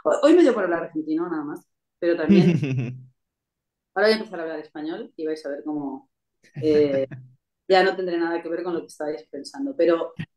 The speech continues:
Speaker 1: eh, justamente, ¿no? Porque hablo español, me traduzco a mí misma cuando hablo en español, me tra-,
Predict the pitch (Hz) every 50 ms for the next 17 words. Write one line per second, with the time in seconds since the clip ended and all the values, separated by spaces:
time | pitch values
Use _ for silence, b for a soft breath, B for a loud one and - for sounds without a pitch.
0 | _ - 127 185 185 190 185 180 180 180 - _ - - 220 220 233 208 240 262
1 | 220 208 226 240 233 247 233 196 175 170 156 - 180 185 185 220 220 - 208 196
2 | 202 226 240 247 233 208 - 165 160 196 233 233 - - - 226 220 220 214 233
3 | 247 226 220 202 202 202 190 170 170 175 170 170 180 180 180 180 180 - 175 175
4 | 170 233 233 220 165 160 -